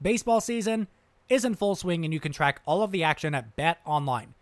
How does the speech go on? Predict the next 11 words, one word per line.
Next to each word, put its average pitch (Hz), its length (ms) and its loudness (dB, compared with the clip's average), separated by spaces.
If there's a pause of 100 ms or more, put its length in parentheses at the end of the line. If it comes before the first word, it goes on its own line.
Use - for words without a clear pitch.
(340)
Get 190 200 0
all 220 200 4
of 202 80 0
the 196 80 -4
latest 208 340 -2
news, 220 440 -2
odds, 214 320 4 (100)
and 226 240 -2
info 185 500 -2
for - 280 -6
all 226 400 4